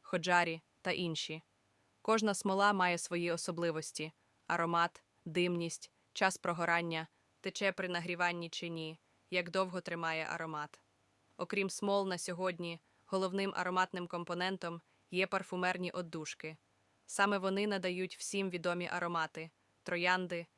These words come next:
воскресіння, віфлієм, херувім та інші. Чому один той самий аромат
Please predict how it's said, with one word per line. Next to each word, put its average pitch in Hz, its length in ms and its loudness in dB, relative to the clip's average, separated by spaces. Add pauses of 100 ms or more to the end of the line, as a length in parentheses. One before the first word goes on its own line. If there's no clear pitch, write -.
(160)
воскресіння, 180 840 -4 (320)
віфлієм, 175 640 0 (200)
херувім 180 600 -2 (200)
та 190 100 -4
інші. 160 540 -6 (580)
Чому 214 320 0
один 196 340 -4
той 185 140 -8
самий 190 360 -2
аромат 185 540 -2